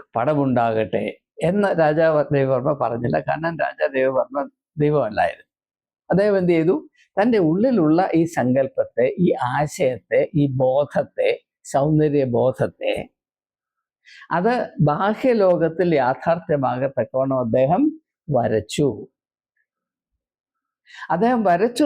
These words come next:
തുടങ്ങുന്നത് വരെ ആ സൗന്ദര്യബോധവും രാജാ രവിവർമ്മയും ഒന്നായിരുന്നു,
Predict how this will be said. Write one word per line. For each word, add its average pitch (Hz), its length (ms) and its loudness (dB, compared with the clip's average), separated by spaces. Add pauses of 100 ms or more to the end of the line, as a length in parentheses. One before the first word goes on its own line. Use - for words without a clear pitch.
തുടങ്ങുന്നത് 185 680 2
വരെ 107 260 2 (1700)
ആ - 20 0 (760)
സൗന്ദര്യബോധവും 160 1120 0 (960)
രാജാ 160 400 2
രവിവർമ്മയും 139 580 0 (220)
ഒന്നായിരുന്നു, 117 600 -2